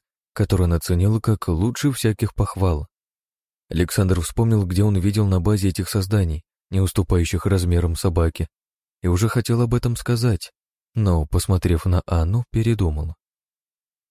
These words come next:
"Сможешь сделать муки килограмма два?" спросил Александр, и Арджун кивнула. "Вот и отлично, тогда мясо — это моя забота". Оценив масштаб будущего пира, она не выдержала.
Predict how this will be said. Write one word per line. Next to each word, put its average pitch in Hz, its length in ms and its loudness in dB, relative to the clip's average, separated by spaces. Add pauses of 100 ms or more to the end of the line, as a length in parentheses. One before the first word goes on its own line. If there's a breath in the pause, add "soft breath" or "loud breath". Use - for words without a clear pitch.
(300)
"Сможешь 127 480 2
сделать 104 360 2
муки 101 340 2
килограмма 92 560 2
два?" 80 260 0 (440)
спросил 87 480 -2
Александр, 82 640 -2 (300)
и 85 80 0
Арджун 87 520 2
кивнула. 82 560 -2 (920)
"Вот 110 380 2
и 110 40 4
отлично, 87 440 0 (140)
тогда 113 320 4
мясо — 123 300 4
это 110 120 2
моя 110 200 4
забота". 82 500 -2 (560)
Оценив 87 420 -2
масштаб 85 360 0
будущего 82 520 0
пира, 85 360 0 (260)
она 87 260 2
не 101 120 2
выдержала. 85 640 0